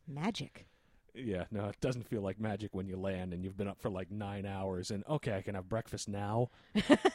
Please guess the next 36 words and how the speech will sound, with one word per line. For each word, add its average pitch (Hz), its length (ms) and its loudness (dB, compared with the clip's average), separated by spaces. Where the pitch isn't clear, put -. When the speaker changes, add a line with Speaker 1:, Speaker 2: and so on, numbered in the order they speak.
Speaker 2:
And 127 100 -2
it's - 120 -2
four 135 320 8
hours 117 320 8
before 113 240 4
you 113 60 4
can 107 120 -4
check - 240 0
into 104 140 0
the 98 80 2
hotel 110 680 4
and 107 140 -2
you're 101 80 -2
carrying 107 400 0
four 135 240 4
hundred 107 240 -2
pounds 113 320 0
of 101 140 -8
professional 120 560 0
gear 113 500 2
and 98 340 -4
clothing 127 720 6
<laughs> - 100 2
and - 240 2
Speaker 1:
We're 196 80 -6
going 190 160 -2
to - 80 -6
the 185 80 -2
land 175 240 0
of 160 100 -6
the 156 60 -8
magical 151 420 -4
breakfast 147 520 -8
burrito, 139 320 -6
though, 131 160 -8
so 139 260 -6